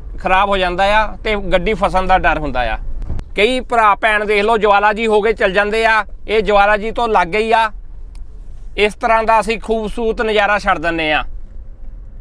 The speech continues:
ਬਾਕੀ ਅਸੀਂ ਤੁਹਾਨੂੰ ਉੱਥੇ ਪਹੁੰਚ ਕੇ ਗੈਸਟ ਹਾਊਸ ਬਾਰੇ ਦੱਸਾਂਗੇ, ਜੋ ਰੈਂਸਰ ਆਈਲੈਂਡ ਦੇ ਵਿੱਚ ਬਣਿਆ ਹੋਇਆ। ਕਹਿੰਦੇ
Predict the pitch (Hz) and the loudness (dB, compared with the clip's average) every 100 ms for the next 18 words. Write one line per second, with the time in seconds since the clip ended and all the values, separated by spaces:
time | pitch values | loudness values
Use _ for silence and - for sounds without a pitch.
0 | - - - - - - - - - - | -14 -14 -16 -18 -18 -16 -14 -14 -14 -14
1 | - - - 139 165 165 220 214 226 233 | -14 -16 -12 -2 -2 0 0 0 0 2
2 | 208 220 196 240 233 208 196 196 214 233 | 2 0 0 -2 -2 0 -2 -2 -2 -2
3 | 208 - - - - - 143 185 190 247 | -2 -8 -14 -14 -14 -10 0 0 0 2
4 | 233 202 202 214 202 214 208 220 196 208 | 2 4 2 2 -2 0 2 2 2 4
5 | 214 208 - - - - - 165 196 196 | 4 2 -4 -10 -10 -8 0 2 2 2
6 | 226 208 202 202 196 202 208 185 180 175 | 2 2 2 2 2 0 -2 0 2 2
7 | 165 156 143 147 185 220 214 | 4 2 2 0 -2 0 -2